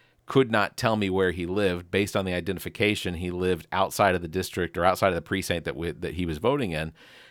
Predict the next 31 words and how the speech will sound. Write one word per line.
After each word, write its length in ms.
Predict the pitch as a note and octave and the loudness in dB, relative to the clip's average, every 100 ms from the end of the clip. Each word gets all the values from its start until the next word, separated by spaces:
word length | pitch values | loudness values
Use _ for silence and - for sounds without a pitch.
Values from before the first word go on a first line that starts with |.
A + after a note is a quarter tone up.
| _ _ | _ _
And 400 | G2+ G2 F2+ E2+ - | 2 2 2 -4 -6
when 180 | G#2 G2+ | 0 2
I 140 | F#2 | 4
asked 360 | F2 G#2+ A2+ - | 6 4 4 0
him 200 | F#2+ F2 | -4 -4
if 180 | G#2 - | -8 -2
this 200 | G2+ - | -2 -2
was 100 | F#2 | -4
his 140 | F#2 | -6
current 260 | - F#2+ E2+ | -2 0 0
address, 320 | D#2+ F#2+ F2+ | 2 2 2
he 100 | E2+ | -4
said 260 | - D2+ F#2 | -6 -6 0
no. 240 | B2+ E2+ | 2 2
I 80 | D2+ | 0
said, 240 | - E2 | -6 -10
"Can 160 | - F#2 | -6 -4
you 80 | E2+ | -2
give 200 | G2+ G2 | -2 0
me 80 | F2+ | 0
your 120 | D#2 | -2
current 280 | - F#2+ E2 | 2 2 2
address 300 | D#2+ C#3+ - | 2 0 0
to 120 | G2 | -4
at 80 | F2 | -2
least 200 | G2+ - | -2 0
indicate 420 | F#2 F#2 F#2+ - | -2 -2 -2 -4
that, 140 | - | -6
yes, 300 | G2 G#2 E2+ | 0 0 0
you 180 | F#2 G2 | -4 -4
live 520 | F2+ F#2 F#2+ F2+ D#2 | -2 0 0 -2 -6